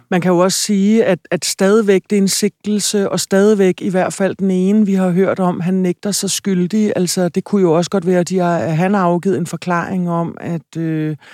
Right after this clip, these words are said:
at han har en, får en viden om, at den her mand er blevet tævet, overfaldet og kører derud og kører om på hospitalet. Nu siger jeg igen, jeg gisner, vi ved det ikke, der er lukkede døre. Altså, det kunne jo også være en, en forklaring,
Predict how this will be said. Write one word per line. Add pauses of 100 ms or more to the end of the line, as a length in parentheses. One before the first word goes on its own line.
(460)
at
han
har
en,
får
en
viden
om, (580)
at (340)
den
her
mand (100)
er
blevet
tævet,
overfaldet (140)
og
kører
derud (120)
og
kører
om
på
hospitalet.
Nu
siger
jeg
igen,
jeg
gisner,
vi
ved
det
ikke,
der
er
lukkede
døre.
Altså,
det
kunne
jo
også
være
en, (100)
en
forklaring,